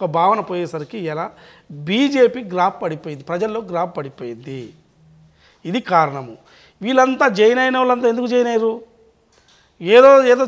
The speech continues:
చేస్తారు కేసీఆర్, వీళ్ళంతా కేసీఆర్ కోపం మీద పోయారు. వీళ్ళేమో బీజేపీ సిద్ధాంతం నచ్చిపోలే బీఆర్ఎస్లోకి వెళ్ళి చాలామంది కేసీఆర్ గారి కోపం మీద పోయారు. ఆ కోపం మీద పోతే అక్కడ ఏం వీళ్ళు, వీళ్ళు అనుకున్న విధానం అక్కడ నడవలేదు. ఏది జరగకపోయే అవసరం వాళ్ళు అటు ఇటు మాట్లాడి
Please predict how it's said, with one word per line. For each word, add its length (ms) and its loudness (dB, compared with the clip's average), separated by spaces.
చేస్తారు 280 2
కేసీఆర్, 380 0
వీళ్ళంతా 300 -4
కేసీఆర్ 440 2
కోపం 380 2
మీద 100 2
పోయారు. 500 2
వీళ్ళేమో 360 4
బీజేపీ 640 -2
సిద్ధాంతం 480 0
నచ్చిపోలే 440 -2
బీఆర్ఎస్లోకి 480 -2
వెళ్ళి 200 -8
చాలామంది 420 -6
కేసీఆర్ 360 2
గారి 140 2
కోపం 400 -2
మీద 120 -2
పోయారు. 440 -6
ఆ 40 -2
కోపం 380 4
మీద 100 0
పోతే 260 4
అక్కడ 200 -2
ఏం 240 0
వీళ్ళు, 160 -4
వీళ్ళు 180 -4
అనుకున్న 260 -6
విధానం 340 -4
అక్కడ 160 -2
నడవలేదు. 500 -2
ఏది 200 4
జరగకపోయే 480 2
అవసరం 240 -6
వాళ్ళు 200 -2
అటు 140 -6
ఇటు 220 -8
మాట్లాడి 460 -8